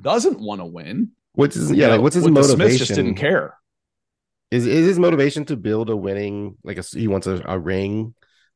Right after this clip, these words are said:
Speaker 2: or is his motivation to keep selling tickets?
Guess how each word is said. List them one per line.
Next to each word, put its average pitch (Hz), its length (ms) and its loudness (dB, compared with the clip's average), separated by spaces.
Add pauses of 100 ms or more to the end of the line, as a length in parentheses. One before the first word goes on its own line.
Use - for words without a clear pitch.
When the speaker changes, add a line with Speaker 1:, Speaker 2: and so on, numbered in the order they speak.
(120)
Speaker 2:
or 98 120 -4
is 101 60 -2
his 92 100 -8
motivation 98 600 -4
to 92 600 -6 (100)
keep 101 300 -8 (440)
selling 85 360 -4
tickets? - 800 -6